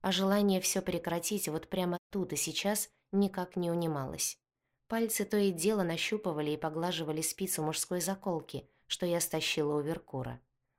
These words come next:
Руки дергались в желании действовать, колени вздрагивали, дыхание участилось, в лицо ударила кровь. Со стороны это могло выглядеть так, словно я взволнована,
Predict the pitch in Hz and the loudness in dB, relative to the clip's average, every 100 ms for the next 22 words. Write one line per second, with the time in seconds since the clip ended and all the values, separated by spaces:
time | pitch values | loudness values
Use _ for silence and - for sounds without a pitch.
0 | - 202 208 196 165 214 214 156 151 - | 0 2 2 0 2 2 2 0 0 0
1 | 151 156 160 170 170 180 190 185 165 - | -2 -2 -2 -2 0 2 2 0 0 -2
2 | 143 127 127 - _ _ _ 240 233 208 | -4 -6 -6 -12 _ _ _ 0 4 6
3 | 185 165 139 147 165 190 180 180 180 _ | 4 2 0 0 0 0 0 -2 -6 _
4 | - 175 190 185 175 160 156 - 160 - | -6 -4 0 2 4 2 2 0 -2 0
5 | 202 208 208 - _ _ 208 208 196 - | 0 0 -2 -4 _ _ 0 2 4 2
6 | 190 180 151 143 143 147 151 - 131 - | 0 0 0 0 0 -2 -4 -6 -6 -10
7 | - _ _ _ _ - 185 - 185 175 | -18 _ _ _ _ -2 -2 2 2 4
8 | 180 202 160 156 156 160 170 165 156 156 | 4 2 2 0 0 0 0 0 -2 -2
9 | 147 160 - 214 - - 160 156 160 156 | -2 -4 -6 -6 -4 -2 0 0 -2 -2
10 | 185 165 147 151 147 151 175 208 208 | -2 -2 -2 0 0 0 2 2 2